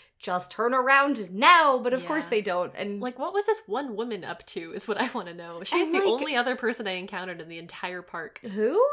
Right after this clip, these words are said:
Speaker 2: This woman that Lucas killed. <laughs>
Speaker 1: Uh,
Speaker 3: There are some things that are never fully explained, which, like,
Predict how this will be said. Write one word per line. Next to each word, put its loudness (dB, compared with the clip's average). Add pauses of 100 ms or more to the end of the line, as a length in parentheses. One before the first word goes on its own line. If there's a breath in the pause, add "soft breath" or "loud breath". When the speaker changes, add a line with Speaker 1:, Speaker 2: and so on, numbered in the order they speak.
(260)
Speaker 2:
This 0
woman -4
that -2
Lucas -8
killed. -4 (120)
<laughs> -12
Speaker 1:
Uh, 6 (240 loud breath)
Speaker 3:
There 6
are 4
some -4
things 2
that 0
are -2
never -4 (100)
fully -2
explained, 0
which, 2
like, 0